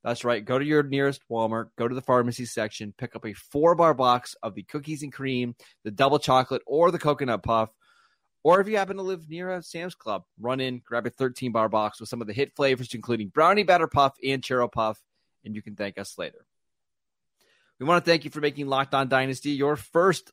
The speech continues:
listen every day, every day. Next week, we're gonna be back continuing our division preview, talking about some more buy, sells, and hold, uh, from another division. I believe we're gonna stick with the N F C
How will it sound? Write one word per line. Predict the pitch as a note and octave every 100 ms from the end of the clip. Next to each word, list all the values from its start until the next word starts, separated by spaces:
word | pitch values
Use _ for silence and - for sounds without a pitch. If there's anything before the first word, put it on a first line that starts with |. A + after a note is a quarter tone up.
| -
listen | A2 - G2
every | G2+ G2+ F#2+
day, | G2+ G2+ G#2+ -
every | D#3 F#3
day. | D3 F3 B2+ - - _
Next | A2+ C#3 F3 -
week, | C#3+ F3 -
we're | C3
gonna | C#3
be | C3
back | A2 C3 C#3
continuing | - C3 D3 C#3+ D3 C#3+
our | G#2+ A2
division | G2+ G#2 C3+ A#2 A2
preview, | - D#3 D3+ D3 C#3 C3 - _ _
talking | A#2 A#2
about | A2 G#2+
some | A2
more | G#2+ G2
buy, | A#2+ A#2+ A#2+
sells, | A#2 A#2 A2+ G2+
and |
hold, | F#2 G#2+ G#2 F#2+ _ _ _ _
uh, | F#2+ F#2+ F#2+
from | _ G#2+ F#2+ F#2 _
another | - G2+ G#2+
division. | G#2+ G#2+ G2+ G#2 -
I | G2
believe | - A2 A#2 D#3 F#3+ F#3+
we're | E3
gonna | D3+
stick | C#3 - D#3+
with | C#3+
the | C3
N | C3+
F | C3
C | - C3 C3